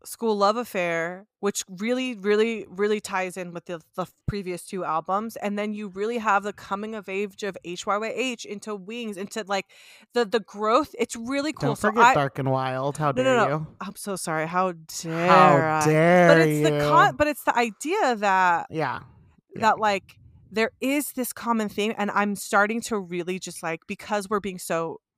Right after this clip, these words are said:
Speaker 1: intentional, I haven't
Speaker 2: Mm-hmm.
Speaker 1: really done the deep dive into all the lyrics since I was Baby Army.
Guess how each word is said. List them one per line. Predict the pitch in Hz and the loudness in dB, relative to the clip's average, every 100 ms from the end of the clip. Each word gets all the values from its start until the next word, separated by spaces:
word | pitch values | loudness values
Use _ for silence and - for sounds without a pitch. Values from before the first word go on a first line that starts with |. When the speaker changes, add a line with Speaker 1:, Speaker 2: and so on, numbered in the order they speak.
| - | -14
Speaker 1:
intentional, | 180 - 160 - 220 247 247 - - - - | -14 -12 -14 -8 -2 -2 -4 -12 -20 -20 -2
I | - | 0
haven't | 226 - 170 | 6 6 8
Speaker 2:
Mm-hmm. | 160 | 6
Speaker 1:
really | 247 233 | 2 0
done | 233 226 220 | 2 2 0
the | |
deep | 180 - 208 - | -4 -6 -8 -2
dive | 233 202 202 | 0 2 0
into | 196 202 | -6 -4
all | 180 180 | -2 -2
the | 180 | -2
lyrics | 180 165 | -4 -4
since | - 180 | -8 -10
I | 165 | -8
was | 160 | -8
Baby | - 151 180 196 | -8 -8 -6 -6
Army. | 226 262 294 | -6 -8 -10